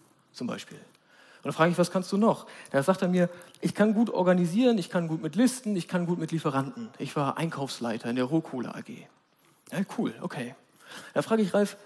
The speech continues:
"Was willst du?" Dann sagt Ralf, "Ja, ich, ähm, ich liebe das Worship Café. Worship Café finde ich super. Und ich würde eigentlich gerne regelmäßig was machen.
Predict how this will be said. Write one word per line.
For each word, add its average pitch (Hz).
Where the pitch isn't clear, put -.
"Was 156
willst 269
du?" 113
Dann 147
sagt 143
Ralf, 180
"Ja, 208
ich, 147
ähm, 127
ich -
liebe 208
das 147
Worship -
Café. -
Worship 180
Café 160
finde 143
ich 131
super. -
Und 175
ich 208
würde 233
eigentlich 190
gerne 190
regelmäßig 220
was 202
machen. 214